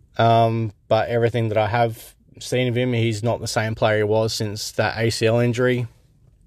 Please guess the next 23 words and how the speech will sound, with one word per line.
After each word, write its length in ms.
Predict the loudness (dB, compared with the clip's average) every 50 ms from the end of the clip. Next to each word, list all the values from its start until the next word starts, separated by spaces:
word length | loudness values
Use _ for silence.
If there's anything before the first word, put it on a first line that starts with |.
| _ _ _ -20 -20 -20 _ _ _ _ _ _ _
Whereas, 580 | 0 2 2 2 2 0 -2 -6 -10 -10 -8
you 80 | -6 -4
know, 160 | -2 -2 -2
Vucevic 580 | -2 2 4 4 4 4 0 -2 -2 -2 -2 -4
is 120 | -6 -6
still 200 | -4 -2 0 0
a 60 | 0
consistent, 640 | -2 -4 -6 -4 -4 -4 -4 -2 -4 -4 -4 -6 -12 _ _ -20 _ _ _ _ _ _ _ _ _ _ _ _ _ _ _ _ _ _ _ _ _ -4
you 80 | -2
know, 140 | 0 2 2
set, 280 | 2 4 6 4 4 4
what, 260 | 2 0 0 0 2
seventeen 380 | 4 4 4 4 4 2 2
and 80 | 2 2
eleven 300 | 2 2 2 2 2 0
last 300 | -2 -2 -2 -4 -2 -2
year, 300 | 0 0 0 0 -2 -4 -8 _ _ _ _ _ _ _ _ _ _ _ _ _ _ _ _ _ _ -12 -6
like, 220 | -2 -2 -2 -2 -2
fifty-something 760 | -4 -2 0 0 0 0 -2 0 0 0 0 0 0 0
double-doubles. 880 | 0 2 0 0 0 0 0 0 0 0 0 -4 -4 -8 -10 -14 -16 -20 _ _ _ _ _ _ _ _ _ _ _ _ _ _ _ _ _ _ _ _ _
So, 140 | -2 -2 2
yes, 260 | 2 4 2 2 2
Doug, 340 | 2 4 4 4 4 2